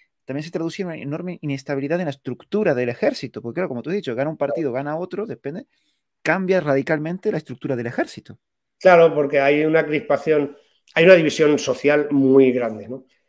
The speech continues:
Speaker 2: Eh, que
Speaker 1: Ujú.
Speaker 2: se ve reflejada, España está dividida en dos y, y se ve reflejado en todas las elecciones que hay, ¿eh?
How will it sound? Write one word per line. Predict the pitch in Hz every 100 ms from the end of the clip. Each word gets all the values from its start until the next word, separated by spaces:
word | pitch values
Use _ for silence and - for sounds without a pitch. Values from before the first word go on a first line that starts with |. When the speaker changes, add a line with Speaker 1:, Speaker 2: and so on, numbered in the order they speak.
| _ _
Speaker 2:
Eh, | 123 107 113 113 117 139
que |
Speaker 1:
Ujú. |
Speaker 2:
se | 131 127
ve | 123
reflejada, | 131 139 131 131 135 143
España | 135 - 160
está | 180 -
dividida | 147 135 160
en | 123
dos | 120 - - _ _ _ _ -
y, | 117 117 120 117 113 107 _ _ _
y | -
se | 127 127
ve | 139
reflejado | 156 147 160
en | 170 147
todas | - 139
las | 127 -
elecciones | 117 110 147 120
que | - 160
hay, | 160
¿eh? | 127 160 127